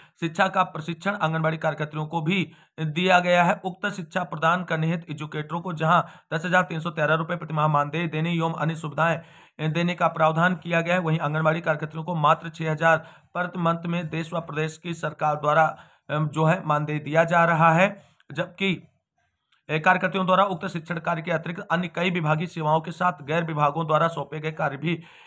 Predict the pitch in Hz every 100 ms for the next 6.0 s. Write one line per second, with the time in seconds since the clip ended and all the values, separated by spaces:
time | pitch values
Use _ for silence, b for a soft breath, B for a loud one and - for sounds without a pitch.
0 | B 156 170 165 160 190 170 160 156 151
1 | 147 175 175 170 165 208 175 156 156 185
2 | 180 185 - 165 160 156 156 160 156 151
3 | 147 151 160 156 143 139 151 147 156 151
4 | 147 - 143 147 147 139 123 131 151 170
5 | B B B - 185 175 160 156 208